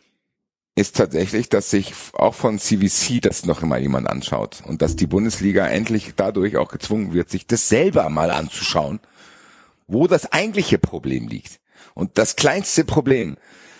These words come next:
sind mit Sicherheit diese Fanproteste. Dabei bleib ich auch. Ich hab immer noch diese stille Hoffnung, dass das endlich mal so groß thematisiert wird, sowohl von der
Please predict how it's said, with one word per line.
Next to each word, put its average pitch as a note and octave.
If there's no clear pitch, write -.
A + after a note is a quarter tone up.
sind -
mit G2
Sicherheit A2
diese -
Fanproteste. -
Dabei -
bleib -
ich -
auch. -
Ich -
hab G#2
immer B2+
noch A#2+
diese G2+
stille A#2+
Hoffnung, G#2
dass D#2
das F#2
endlich A#2+
mal G#2
so G2+
groß G#2
thematisiert F#2
wird, E2+
sowohl F#2
von B2+
der G#2